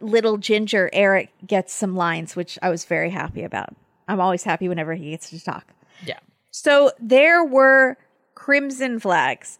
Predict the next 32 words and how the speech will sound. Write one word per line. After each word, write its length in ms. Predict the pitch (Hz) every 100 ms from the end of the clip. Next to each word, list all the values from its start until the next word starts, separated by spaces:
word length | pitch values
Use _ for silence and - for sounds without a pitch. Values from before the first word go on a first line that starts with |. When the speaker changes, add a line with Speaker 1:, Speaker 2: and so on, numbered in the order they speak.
| _
Speaker 1:
in 220 | 214 208
the 80 | 202
story 520 | - 214 196 202 196
of 160 | 190 -
self-defense, 920 | 190 180 - 180 170 85 - - - _ _
where 380 | 196 185 185 -
Alex 380 | 185 185 185 190
is 80 |
saying 220 | - 180 175
it 60 |
was 100 | 180
self-defense 560 | - 175 - 190 170 -
when 80 | 185
he 100 | 170
killed 240 | - 170
Charles. 400 | - 139 98 - - _ _
The 80 | 226
stories 420 | - 320 294 285
didn't 200 | - 247
match 220 | 226 233 247
up. 180 | 226 - _ _
The 100 | 160
times 560 | - - 185 220 226 -
didn't 220 | 233 202
match 260 | 226 220
up. 220 | 233 220 - - _ -
Alex 400 | 202 202 202 -
is 140 | 175
lying 440 | 185 180 190 214 226
about 300 | 226 220 -
several 400 | 240 214 240 233
things, 420 | - 240 247 -